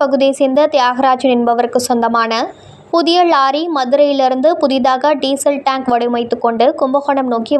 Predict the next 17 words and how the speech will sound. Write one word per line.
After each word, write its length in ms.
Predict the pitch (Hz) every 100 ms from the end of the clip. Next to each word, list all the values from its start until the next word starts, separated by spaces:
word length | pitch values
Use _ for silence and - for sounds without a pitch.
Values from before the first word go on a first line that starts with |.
| 240
வந்து 180 | 247 262
கொண்டிருந்தது. 500 | 233 220 220 240 247 247 - - - - - -
டேங்கர் 380 | 302 320 339 320
லாரியை 380 | 277 269 269 320 330
கும்பகோணம் 500 | 285 285 285 285 269 254
அருகே 260 | 247 302 330 320
பூந்தோட்டம் 500 | 294 277 277 285 262
பகுதியை 320 | 247 240 247 247
சேர்ந்த 340 | 233 233 233 330 - - - -
விவேக் 340 | 277 330 349 302
என்பவர் 360 | 277 262 302 254
ஓட்டி 200 | 233 220 220
வந்தார். 300 | 226 240 - - - - - -
சாலியமங்கலம் 760 | - 302 330 359 330 302 302 320 277
பாபநாசம் 560 | 254 269 277 269 285 277
சாலையில் 440 | 247 247 262 302
லாரி 240 | 262 247